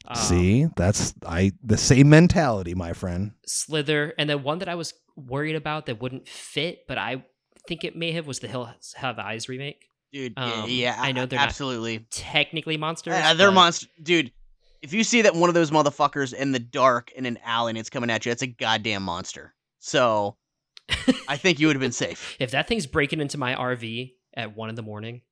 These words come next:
Speaker 1: when I'm broken down in the middle of the desert, yeah, it's a monster.
Speaker 3: It
Speaker 1: But yeah, so Hills Have Eyes. Uh, I, I didn't know if I should include it or not, but it's a great fucking movie. Um, and it is fucking terrifying. Uh, those things are little, nasty, disgusting creatures.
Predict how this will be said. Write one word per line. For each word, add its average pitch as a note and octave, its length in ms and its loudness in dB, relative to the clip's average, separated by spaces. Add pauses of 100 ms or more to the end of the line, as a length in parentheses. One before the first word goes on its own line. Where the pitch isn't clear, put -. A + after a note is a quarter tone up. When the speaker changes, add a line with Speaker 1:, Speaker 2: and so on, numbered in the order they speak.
(260)
Speaker 1:
when G#2+ 140 -10
I'm A2 100 -8
broken A2 300 -10
down G#2+ 260 -10
in A2 60 -16
the G#2 80 -16
middle G2+ 100 -12
of G2 80 -14
the G#2 60 -14
desert, G2+ 320 -10
yeah, E2 260 -18
it's G2+ 140 -14
a G2+ 40 -12
monster. D#2+ 360 -16
Speaker 3:
It - 80 -18 (420)
Speaker 1:
But C#3+ 80 -2
yeah, A#2+ 140 -4
so A2+ 260 -8
Hills D3 160 -2
Have C3 140 -4
Eyes. G#2+ 320 -4 (120)
Uh, G#2+ 400 -4
I, B2 160 -6
I A#2 100 -8
didn't A2+ 200 -10
know G2+ 100 -10
if G2 80 -12
I G#2 60 -8
should G2 320 -10
include G#2+ 300 -14
it G2+ 120 -12
or F#2 80 -14
not, E2 260 -16 (120)
but D#2+ 220 -14 (160)
it's - 200 -14
a G#2+ 80 -12
great G2 300 -16
fucking G2+ 300 -16
movie. F2 360 -18 (240)
Um, G2 240 -10
and A2+ 100 -10
it G2 100 -12
is - 320 -14
fucking F#2+ 280 -14
terrifying. - 460 -16 (320)
Uh, - 300 -8 (100)
those B2+ 200 -8
things G#2+ 200 -10
are F#2 240 -14 (280)
little, A2 360 -12
nasty, G2+ 400 -12
disgusting - 440 -12
creatures. - 480 -16